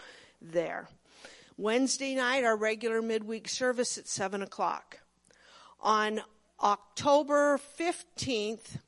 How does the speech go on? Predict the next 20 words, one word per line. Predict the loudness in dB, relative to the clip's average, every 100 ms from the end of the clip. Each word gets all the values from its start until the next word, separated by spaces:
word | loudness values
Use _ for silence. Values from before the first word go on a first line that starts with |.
| _
the | -10
women's, | -4 0 0 0 -2 -6
or | -8
we're | -6 -4
gonna | -4
have | -4 -2
a | -2
women's | 0 2 0 -2 -6
fellowship | -2 0 0 0 -4 -4
night, | -2 -2 -2 -6 -12 -20 -14 -6
and | -2
we'll | 0 -2
get | -4 -4
more | -2 -2
information | -2 -4 -4 -2 -2 -4 -8 -10 -10 _ _ _
to | -10 -4
that, | -2 -2 -2 -8
for | -6
you | -6 -6 -10
to, | -14